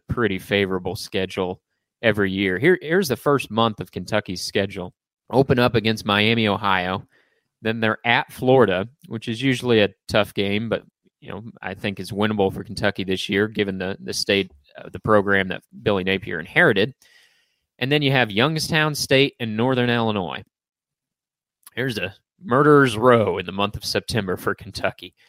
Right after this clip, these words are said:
And the crossover games, of course, Kentucky plays Mississippi State every year as its designated crossover rival. That's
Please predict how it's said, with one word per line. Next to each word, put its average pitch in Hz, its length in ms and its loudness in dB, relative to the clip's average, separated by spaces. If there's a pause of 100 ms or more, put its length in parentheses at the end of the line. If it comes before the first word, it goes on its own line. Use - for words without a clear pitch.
(160)
And 123 100 -6
the - 80 0
crossover 165 640 2
games, 104 560 -2 (180)
of - 260 -20
course, 131 160 -6
Kentucky 127 380 -4
plays 120 320 0
Mississippi 120 540 -4
State - 440 0
every 107 280 0
year 101 480 0 (800)
as 107 180 0
its 104 180 -4
designated 101 600 0
crossover 98 640 2
rival. 90 380 0
That's - 520 -4